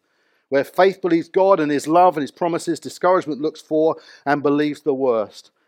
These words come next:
and tends to pretty much forget about who God is and what he has promised to do." But let's not be discouraged. Let's not be discouraged.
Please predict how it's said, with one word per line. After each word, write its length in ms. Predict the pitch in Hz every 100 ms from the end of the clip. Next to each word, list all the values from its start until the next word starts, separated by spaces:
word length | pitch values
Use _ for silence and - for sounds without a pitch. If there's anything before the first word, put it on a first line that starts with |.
| -
and 140 | 131
tends 200 | 156 139
to 100 | 131
pretty 240 | - 165
much 240 | 156 151 -
forget 260 | 120 156
about 300 | 151 135 127
who 160 | - 143
God 180 | 135 117
is 340 | 107 107 - _ _ _ _ _
and 80 | 101
what 180 | 107 110
he 40 |
has 100 | 107
promised 380 | - 110 95 -
to 80 | 95
do." 300 | 92 85 82 _ _ _ _ _ _ _ _ _ _ _ _ _ _ _ _ _ _ _ -
But 160 | -
let's 280 | 107 - -
not 200 | 117 -
be 160 | - 110
discouraged. 800 | 98 - 127 107 95 85 - - _ _ _ _ _ _ _ _ _ _ _ _ _ _ _
Let's 200 | - -
not 300 | 127 123 135
be 120 | 120 101
discouraged. 760 | 90 - 90 78 73 - -